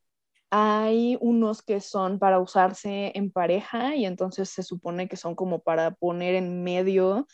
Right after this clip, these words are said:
de las dos personas mientras están haciendo cosas. Algunos se podrán usar en, en contextos de personas con los mismos genitales, otros sí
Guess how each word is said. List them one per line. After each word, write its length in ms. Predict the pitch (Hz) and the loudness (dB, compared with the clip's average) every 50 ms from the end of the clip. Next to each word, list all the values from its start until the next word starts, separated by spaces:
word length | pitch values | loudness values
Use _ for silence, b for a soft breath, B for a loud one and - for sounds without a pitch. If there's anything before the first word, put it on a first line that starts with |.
| b b b b b _ _ | b b b b b _ _
de 640 | 190 185 170 180 180 175 175 175 180 202 208 - - | -8 -2 2 2 4 4 6 4 4 4 2 0 -2
las 280 | - 202 185 170 165 165 | -2 0 0 0 0 0
dos 180 | 170 175 - | -2 -4 -4
personas 560 | - - 175 175 180 - 175 175 170 165 185 185 | -2 -4 -4 -4 -4 -4 -4 -4 -4 -4 -4 -6
mientras 300 | 170 165 - - 180 - | -8 -8 -8 -10 -12 -14
están 240 | - _ 170 170 202 | -10 _ -6 -6 -6
haciendo 320 | 180 - 170 180 190 202 | -6 -4 -4 -4 -4 -2
cosas. 440 | - - 311 311 359 381 466 - _ _ _ _ _ _ _ _ - | 0 0 2 6 6 4 4 2 _ _ _ _ _ _ _ _ 2
Algunos 800 | 196 202 208 196 196 214 233 233 233 226 226 240 254 - - - | 4 6 6 6 4 4 4 4 4 4 4 2 0 -2 -8 -18
se 160 | - - - 185 | -12 -10 -10 -8
podrán 480 | - - 185 180 180 185 185 185 185 190 | -2 2 4 4 6 6 4 2 2 0
usar 600 | 190 190 - - 185 180 180 175 175 175 - - | -4 -4 -2 0 2 4 4 4 4 2 0 -6
en, 520 | - 180 165 160 165 - - - - - - - | -6 -6 -6 -6 -8 -8 -8 -8 -10 -10 -10 -8
en 680 | 175 175 175 170 165 165 165 165 165 160 190 190 196 185 - | -6 -6 -6 -6 -8 -8 -8 -10 -10 -10 -10 -10 -12 -12 -6
contextos 640 | - 180 180 175 - 185 - - - - 185 185 180 | -6 -6 -4 -2 -4 -4 -4 -4 -4 -2 -2 0 0
de 100 | 180 170 | -2 -2
personas 520 | - 165 170 175 - 180 180 180 185 180 | -2 -6 -6 -4 -6 -6 -6 -6 -8 -8
con 200 | _ - 170 156 | _ -8 -6 -6
los 160 | 156 160 - | -8 -8 -8
mismos 300 | 180 175 - - 170 175 | -10 -10 -8 -10 -12 -10
genitales, 600 | - 170 170 170 - 226 233 233 226 240 233 - - | -10 -10 -10 -6 -2 0 2 2 2 2 2 0 -2
otros 460 | 175 170 - 165 170 175 175 - - _ | -4 -2 0 -2 -2 -2 -4 -6 -16 _
sí 540 | - - - 180 165 170 170 170 175 - | -16 -8 -8 -8 -6 -6 -6 -4 -6 -6